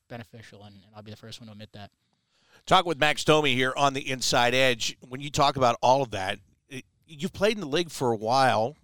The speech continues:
Speaker 2: as Jody said, almost five hundred games. But on the same token, last year was so different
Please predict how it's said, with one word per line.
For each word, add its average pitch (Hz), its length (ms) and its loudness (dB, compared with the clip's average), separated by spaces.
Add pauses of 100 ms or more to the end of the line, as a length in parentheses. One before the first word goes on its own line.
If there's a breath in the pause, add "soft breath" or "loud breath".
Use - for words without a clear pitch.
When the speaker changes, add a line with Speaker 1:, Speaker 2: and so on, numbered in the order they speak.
Speaker 2:
as 107 140 -12
Jody 127 300 -4
said, 139 220 -2
almost 123 240 -6
five 123 160 -2
hundred 110 220 -8
games. 131 300 -4
But 123 220 2 (360 soft breath)
on 143 120 0
the 143 40 -4
same 208 240 0
token, 139 460 2 (260 soft breath)
last 175 300 0
year 170 100 -2
was 127 120 -2
so 151 160 -2
different 123 380 -4